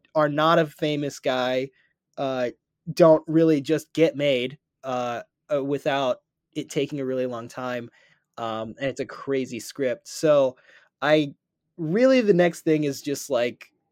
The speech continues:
I would like to staff on a T V show, whether that be, um, uh, one of these political talk shows like The Daily Show I, I got close to getting, and,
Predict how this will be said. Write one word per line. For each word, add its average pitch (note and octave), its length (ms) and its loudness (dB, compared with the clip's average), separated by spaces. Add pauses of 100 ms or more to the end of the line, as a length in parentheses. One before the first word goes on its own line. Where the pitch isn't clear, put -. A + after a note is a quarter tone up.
(120)
I C#3 100 -2
would C3 160 -4
like C3 200 -2
to C#3 80 -6
staff B2+ 380 -4
on A#2+ 160 -6
a A#2 220 -8
T C#3+ 280 -8
V E3 180 -4
show, D3 500 2
whether B2+ 420 -4
that A2+ 400 -8
be, G#2 520 -8 (420)
um, G2+ 520 -12 (520)
uh, C3 180 -8
one C#3+ 260 -4
of B2+ 80 -2
these B2 300 -14 (220)
political C3 400 -6
talk D3+ 260 -2
shows C#3 320 -4
like A2 180 -6 (140)
The A2+ 100 -16
Daily C#3 340 -4
Show A#2+ 300 -4
I, A2 260 -6 (140)
I A2 100 -14
got A2 240 -14
close B2+ 320 -6
to C#3 80 -8
getting, B2 520 -6 (120)
and, A2+ 580 -8